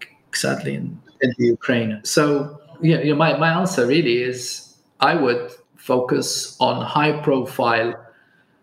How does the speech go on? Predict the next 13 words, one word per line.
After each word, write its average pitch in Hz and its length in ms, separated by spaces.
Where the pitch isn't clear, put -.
sandboxes, 117 1040
pilots, 117 520
but 117 300
which - 260
can 123 260
then 139 280
be 127 120
very 139 320
rapidly 120 800
adopted 120 640
by 113 140
somebody 120 420
large. 104 640